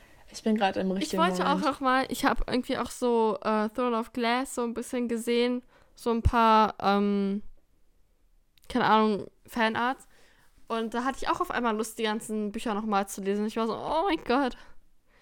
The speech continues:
Speaker 2: Hast du sie auf Deutsch oder auf Englisch bei dir im Regal?
Speaker 1: Äh, ich hab eigentlich alle meine Shadowhunter-Bücher auf Englisch.
Speaker 2: Na, ich mein Throne of Glass.
Speaker 1: Ach so.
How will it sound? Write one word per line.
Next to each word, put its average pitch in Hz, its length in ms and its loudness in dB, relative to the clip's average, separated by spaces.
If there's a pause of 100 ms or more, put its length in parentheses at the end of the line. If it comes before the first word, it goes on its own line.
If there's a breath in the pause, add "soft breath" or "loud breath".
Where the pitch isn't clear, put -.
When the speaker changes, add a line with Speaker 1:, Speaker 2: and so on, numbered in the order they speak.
(160 soft breath)
Speaker 2:
Hast 269 180 0
du 247 40 -4
sie 240 120 2
auf 220 100 -4
Deutsch 226 260 -2
oder 247 100 4
auf 220 100 0
Englisch 196 340 0
bei 190 100 2
dir 190 120 0
im 190 80 0
Regal? 196 420 -2 (840)
Speaker 1:
Äh, 214 240 2
ich 233 140 -4
hab 220 120 -2
eigentlich 214 340 -2
alle 196 240 2
meine 190 500 -2 (680)
Shadowhunter-Bücher 196 760 0
auf 190 60 -4
Englisch. 185 480 -4 (720)
Speaker 2:
Na, 220 200 -2
ich 220 120 -10
mein 208 360 -2 (160)
Throne 202 180 -2
of 202 140 -6
Glass. 196 380 -4 (220)
Speaker 1:
Ach 202 100 4
so. 208 240 6